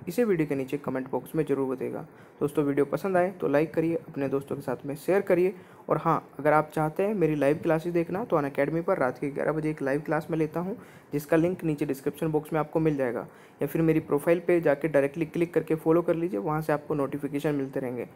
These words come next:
और आप पहली बार जा रहे हैं अनअकैडमी पर तो कोड यूज़ करिएगा स्टडी टेन, कोई भी सब्सक्रिप्शन ज्वाइन करने के लिए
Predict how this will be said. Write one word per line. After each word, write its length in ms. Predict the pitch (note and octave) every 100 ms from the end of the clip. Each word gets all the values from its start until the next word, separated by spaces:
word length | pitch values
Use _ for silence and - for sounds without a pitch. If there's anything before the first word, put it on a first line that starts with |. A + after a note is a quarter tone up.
| - - -
और 80 | C#3+
आप 180 | D3 -
पहली 260 | D3+ D3+ F#3
बार 180 | F#3 F3+
जा 140 | F3+
रहे 100 | F3
हैं 60 | F3+
अनअकैडमी 320 | F3+ F3 F3
पर 220 | F3 G#3+ - - -
तो 60 |
कोड 280 | D3+ - E3+
यूज़ 220 | F#3 F3+
करिएगा 320 | - E3+ E3+ F3
स्टडी 320 | F3+ F3 F3+
टेन, 220 | F#3 B3 - -
कोई 220 | E3+ F3
भी 260 | E3+ A3 B3+ - - - -
सब्सक्रिप्शन 640 | - E3 D#3+ F#3 F3 G3+ F#3+
ज्वाइन 180 | F3+
करने 280 | F3+ F#3 F3+
के 120 | F3+
लिए 220 | F#3 G#3